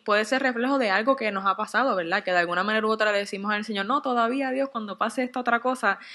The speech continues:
Eh, pero qué hermoso, como tú bien dices, esa esperanza y ese propósito, ¿verdad? Se redirige entonces esa, esa intención de que, "Sé cuál es tu intención de seguirme, pero no pierdas tu tiempo, ¿verdad?, en estas otras cosas, sino que continúa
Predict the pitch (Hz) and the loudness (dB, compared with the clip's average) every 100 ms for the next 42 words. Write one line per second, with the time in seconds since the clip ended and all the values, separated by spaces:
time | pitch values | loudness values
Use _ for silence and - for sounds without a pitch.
0 | - - - 202 202 202 196 208 208 202 | -18 -8 4 6 8 6 6 6 8 8
1 | 196 190 202 226 254 294 285 214 202 190 | 6 6 6 6 6 4 4 0 0 0
2 | 202 208 254 277 240 214 240 247 240 269 | 0 0 0 0 -2 0 0 2 2 2
3 | 247 240 220 - 185 175 220 226 214 202 | 2 0 0 -2 0 2 2 0 0 0
4 | 220 214 156 151 175 - 196 190 180 180 | -2 -4 -4 -2 -2 -2 -4 0 0 0
5 | 175 208 233 214 202 196 202 214 180 220 | -2 -2 -2 -2 -4 -6 -6 -4 -4 0
6 | 220 202 - - - 196 226 247 240 240 | 0 0 -6 -10 0 4 6 4 4 2
7 | 233 262 262 226 202 185 180 170 165 - | 2 2 4 2 2 4 4 4 2 2
8 | 208 208 277 294 311 302 285 285 277 269 | 2 6 6 4 2 2 2 0 2 4
9 | 277 294 233 214 190 175 185 254 302 302 | 4 2 0 2 2 4 2 4 2 0
10 | 294 247 277 269 170 185 190 156 156 202 | -2 0 0 0 0 0 -6 -10 -6 -6
11 | 175 175 233 240 240 240 247 262 233 220 | -6 -8 -2 0 2 -2 0 -2 -2 -4
12 | 190 180 175 170 190 190 180 180 175 226 | -4 -4 -2 -2 -2 -4 -6 -6 -4 0
13 | 220 196 | 2 0